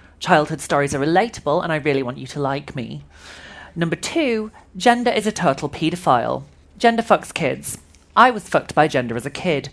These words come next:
You were fucked by gender, and it happened when you were a kid. Therefore, grudgingly, I accept we might need to explore my childhood in order to understand how I became the most beautiful transsexual in Hove.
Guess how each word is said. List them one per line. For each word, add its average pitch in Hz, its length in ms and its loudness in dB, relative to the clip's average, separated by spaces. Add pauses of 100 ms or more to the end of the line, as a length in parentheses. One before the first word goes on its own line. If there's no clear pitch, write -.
(240)
You 190 220 -4
were 233 40 -6
fucked - 300 -6
by 143 140 0
gender, 123 460 -4 (180)
and 156 100 -2
it - 60 -2
happened 127 460 -6 (120)
when 123 180 -6
you 101 120 -12
were 98 100 -12
a 110 40 -16
kid. 143 420 -8 (760)
Therefore, 220 460 2
grudgingly, 190 640 -4
I 185 100 -2
accept - 480 -4
we 196 100 -6
might 214 300 0
need 247 140 -8
to - 100 -8
explore 165 420 -2
my 175 220 0
childhood 151 480 -4
in 151 100 -6
order 165 220 -2
to 175 160 -8
understand 160 460 -8
how 165 160 0
I 160 80 2
became 156 380 -6
the 156 80 -8
most 151 200 -8
beautiful 156 320 -8
transsexual 175 600 -8
in 135 80 -8
Hove. 143 540 -2